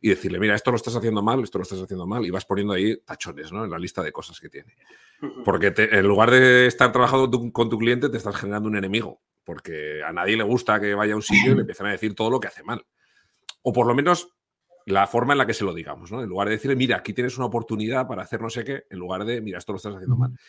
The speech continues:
Speaker 1: Y lo comento porque a veces una cosa que suele pasar, depende un poco del tamaño de empresas con las que trabajes,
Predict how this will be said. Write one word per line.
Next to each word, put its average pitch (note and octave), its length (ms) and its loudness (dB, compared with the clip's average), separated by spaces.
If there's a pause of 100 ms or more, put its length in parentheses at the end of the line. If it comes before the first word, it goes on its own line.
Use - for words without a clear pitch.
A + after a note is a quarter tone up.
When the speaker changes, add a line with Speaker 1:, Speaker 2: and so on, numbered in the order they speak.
(140)
Speaker 1:
Y G#2 60 -4
lo G#2+ 80 4
comento C3+ 280 2
porque C3 180 6
a G2+ 60 4
veces C3+ 320 2
una G#2 160 2
cosa D3+ 180 0
que C#3 80 -4
suele D3 200 -2
pasar, C3+ 240 -2
depende A2 260 -6
un A2 40 -8
poco B2+ 180 -2
del B2 80 -4
tamaño B2 260 -6
de B2 60 -4
empresas A#2 320 -8
con A#2+ 120 -10
las A#2+ 140 -10
que A#2 120 -8
trabajes, B2+ 440 -8